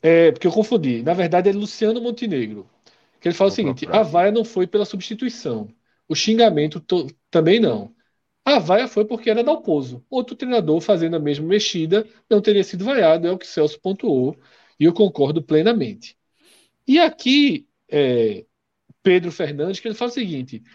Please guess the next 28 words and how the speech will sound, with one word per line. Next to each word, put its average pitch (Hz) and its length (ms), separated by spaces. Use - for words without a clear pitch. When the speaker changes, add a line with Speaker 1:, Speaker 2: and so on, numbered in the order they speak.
Speaker 1:
"Por 294 180
que 269 140
tu 285 100
é 262 60
retranqueiro, 220 640
Fred?" 98 520
Né, 147 140
falando 160 360
daquela 160 380
saída 156 320
de 151 60
Rodrigão. 165 260
Speaker 2:
Não 190 60
é 175 60
mentira. 139 540
Speaker 1:
É, 196 200
não 151 160
é 156 40
mentira. 131 520
"Não 240 220
tem 277 160
justificativa 233 720
pra 214 180
Flávio 180 360
não 190 120
entrar." 151 460
Aí 247 260
tu, 311 300